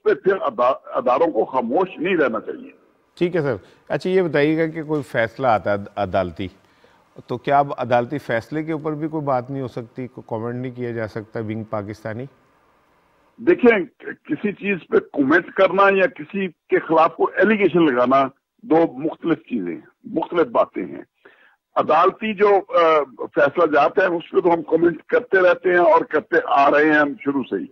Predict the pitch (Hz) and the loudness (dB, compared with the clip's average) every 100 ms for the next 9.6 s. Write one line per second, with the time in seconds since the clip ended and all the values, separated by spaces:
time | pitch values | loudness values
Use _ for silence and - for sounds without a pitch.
0 | _ _ _ - 117 175 202 190 - 190 | _ _ _ -8 2 4 4 2 -2 -2
1 | 190 190 - - 165 170 170 170 175 - | -2 -2 -4 -2 0 0 0 0 -2 0
2 | 147 151 147 131 139 113 87 - - _ | 2 4 4 2 2 0 -4 -6 -14 _
3 | _ - 147 185 190 185 175 135 139 151 | _ -6 -2 2 2 4 4 4 4 0
4 | 156 - 156 127 127 139 - 127 127 120 | -2 0 4 4 4 -2 -2 -6 -6 -6
5 | 135 135 139 139 127 98 127 139 _ _ | -6 -6 -6 -6 -6 -4 -6 -8 _ _
6 | _ _ - 123 131 - 147 135 143 139 | _ _ -8 -6 -6 -8 -4 0 0 -2
7 | 151 135 - 127 117 110 117 117 123 131 | -4 -4 -6 -8 -8 -8 -8 -6 -6 -4
8 | 127 120 139 143 165 151 - 139 123 113 | 0 0 -2 -4 -6 -8 -8 -4 -2 -2
9 | 110 101 110 90 76 | -6 -6 -6 -6 -8